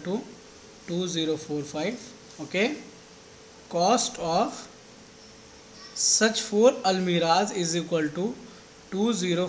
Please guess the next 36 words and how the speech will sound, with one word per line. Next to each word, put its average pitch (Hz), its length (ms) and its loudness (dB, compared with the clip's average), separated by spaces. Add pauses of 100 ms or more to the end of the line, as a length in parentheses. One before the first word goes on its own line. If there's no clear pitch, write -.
four 175 240 -2 (100)
five 175 400 -2 (480)
multiply 170 720 0
four। 151 280 -4
इसको 151 240 -4
हम 175 100 0
क्या 180 140 -2
कर 170 120 -2
देंगे, 185 320 0 (480)
फ़ोर 170 180 0
से 180 160 0
हम 226 180 4
multiply 170 480 0
कर 147 180 -2
देंगे। 139 280 -4 (460)
तो 165 80 -4 (120)
two 196 240 2
zero 175 380 2 (600)
four 190 380 -2
five 175 500 0 (180)
multiply 165 680 -2
जब 165 120 0
हम 170 100 -4 (140)
फ़ोर 151 180 -2
से 165 140 -4
करते 160 300 -4
हैं, 247 180 0 (760)
चलिए 160 180 0
इसको 156 200 -2
multiply 151 480 0
करके 160 240 -4
देखते 165 280 -2
हैं। 240 180 0 (540)
फ़ोर 202 340 2
फ़ाइव 175 400 2
जा 185 100 6